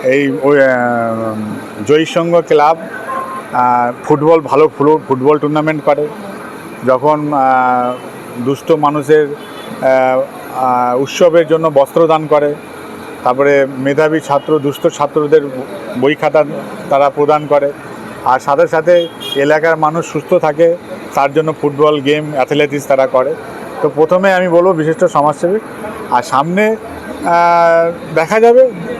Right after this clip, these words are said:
মানুষের চিন্তাধারা যদি আরও মহত্তর কাজ করতে হয়, বৃহত্তর কাজ করতে হয়, সেটা মানুষই এগিয়ে আসলে তার বৃহত্তর কাজ হবে।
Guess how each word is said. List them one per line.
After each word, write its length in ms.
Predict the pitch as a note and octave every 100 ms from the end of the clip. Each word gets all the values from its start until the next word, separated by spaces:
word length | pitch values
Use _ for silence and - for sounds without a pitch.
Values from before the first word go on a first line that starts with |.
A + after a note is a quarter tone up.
| - -
মানুষের 440 | C#3+ D#3+ D#3+ F3 D3+
চিন্তাধারা 540 | E3 E3 F3 E3+ F3 E3+
যদি 160 | E3
আরও 180 | E3 E3+
মহত্তর 480 | D#3 D3+ D#3+ E3+ E3+
কাজ 220 | D#3+ D3+
করতে 280 | - D#3+ F3+
হয়, 260 | D3+ C3 - - - - -
বৃহত্তর 380 | C#3 E3+ F3 E3+
কাজ 220 | E3 E3
করতে 260 | F3 E3 D#3+
হয়, 160 | A#2+ - - - -
সেটা 180 | D#3 E3
মানুষই 460 | D3+ D3+ F3 G3+
এগিয়ে 240 | F#3 F3+ F#3
আসলে 220 | E3+ F#3
তার 160 | E3+
বৃহত্তর 360 | D#3+ E3+ E3+ E3+
কাজ 220 | E3 D#3
হবে। 180 | D3+ D#3